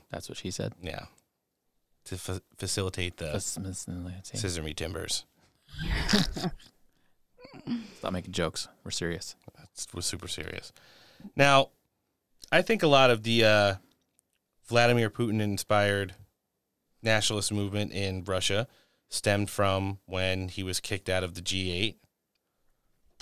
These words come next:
Speaker 2: after the Crimea incident. All be probably some good reasons behind it. Um, but it definitely led to some of these alternative behaviors that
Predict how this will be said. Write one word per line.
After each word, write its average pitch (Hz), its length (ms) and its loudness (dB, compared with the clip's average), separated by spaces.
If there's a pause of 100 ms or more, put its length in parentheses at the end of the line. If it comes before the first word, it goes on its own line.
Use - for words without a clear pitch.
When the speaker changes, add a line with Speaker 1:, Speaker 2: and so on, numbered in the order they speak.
(140)
Speaker 2:
after - 240 -4
the 92 100 -4
Crimea 92 500 2
incident. 98 440 -2 (1000)
All 104 160 2
be 104 380 0 (260)
probably 107 400 0
some 98 180 -4
good 95 180 -6
reasons 92 400 -4
behind 87 420 -4
it. 107 200 -2 (580)
Um, 90 540 0 (720)
but 107 100 -2
it 101 80 -2
definitely 107 420 0
led 104 180 -2
to 101 80 -4
some 104 200 -2
of 98 140 -4
these 98 200 -2
alternative 95 580 -4
behaviors 95 500 -4
that 90 240 -2